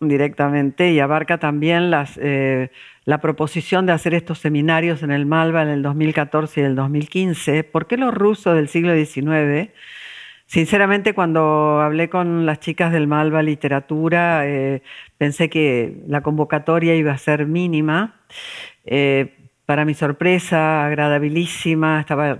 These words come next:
repleta la biblioteca. Tanto es así que lo tuvimos que hacer otra vez en, al año siguiente en el auditorio. Pero ¿por qué los rusos hoy? Eh, porque los rusos, estos rusos del siglo diecinueve, son,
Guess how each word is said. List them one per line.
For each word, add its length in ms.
repleta 500
la 140
biblioteca. 920
Tanto 240
es 80
así 200
que 120
lo 100
tuvimos 320
que 80
hacer 240
otra 220
vez 400
en, 200
al 180
año 220
siguiente 640
en 140
el 340
auditorio. 760
Pero 200
¿por 180
qué 120
los 180
rusos 480
hoy? 380
Eh, 120
porque 300
los 160
rusos, 500
estos 360
rusos 440
del 140
siglo 260
diecinueve, 720
son, 400